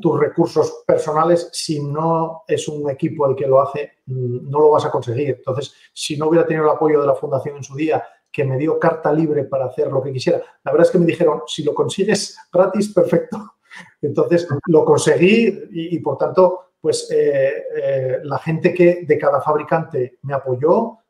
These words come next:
son muchos nombres, tampoco, pero bueno, ellos saben, ¿no? qui-, quién son, ¿no? En cada caso, eh, son los responsables en España, ¿no? de, de estas marcas, eh, que, que apostaron por ese proyecto porque confiaban, ¿no? en que lo íbamos a hacer bien y tal,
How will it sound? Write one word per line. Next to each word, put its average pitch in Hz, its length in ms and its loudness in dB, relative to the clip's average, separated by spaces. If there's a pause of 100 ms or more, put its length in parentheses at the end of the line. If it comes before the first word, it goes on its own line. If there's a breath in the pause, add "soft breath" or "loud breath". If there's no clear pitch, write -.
(220)
son 139 220 -8
muchos 139 260 -4
nombres, 151 440 -2
tampoco, 113 540 -4
pero 127 160 -8
bueno, 120 280 -6
ellos 135 300 -4
saben, 131 420 -2 (320)
¿no? 143 160 -6
qui-, - 260 -8
quién 131 220 -8
son, 143 260 -2
¿no? 147 120 -2
En 127 80 -4
cada 113 200 -8
caso, 170 460 2 (300 loud breath)
eh, 131 600 0 (360)
son 123 200 -10
los 117 100 -2
responsables 123 440 0
en 139 80 -2
España, 131 400 0
¿no? 123 140 -2
de, 127 160 0
de 127 100 -4
estas 117 240 -6
marcas, 147 400 0 (480 loud breath)
eh, 135 640 4 (260)
que, 143 200 -4
que - 140 -2
apostaron 156 440 2
por 165 100 4
ese 165 120 0
proyecto 165 360 2
porque 156 220 2
confiaban, 151 540 4
¿no? 180 120 -10
en - 100 -14
que 127 200 -6
lo 127 160 -2
íbamos 135 240 -6
a 135 40 -4
hacer 131 180 -10
bien 143 180 -2
y 131 40 -10
tal, 170 180 -6